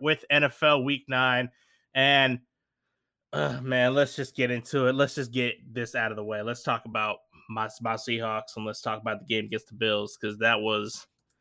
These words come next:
one of the ugliest games I've seen from my team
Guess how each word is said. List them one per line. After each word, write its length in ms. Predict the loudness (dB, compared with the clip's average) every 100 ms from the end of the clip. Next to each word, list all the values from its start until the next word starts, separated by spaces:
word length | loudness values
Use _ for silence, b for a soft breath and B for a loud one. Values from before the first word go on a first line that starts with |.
| _ _ _
one 220 | 2 4
of 80 | 4
the 120 | 4
ugliest 460 | 4 6 6 4 4
games 320 | 2 4 2
I've 160 | -2 -2
seen 380 | 2 4 4
from 240 | 0 -2 -2
my 180 | 0 -2
team 540 | -2 -2 -2 -2 -8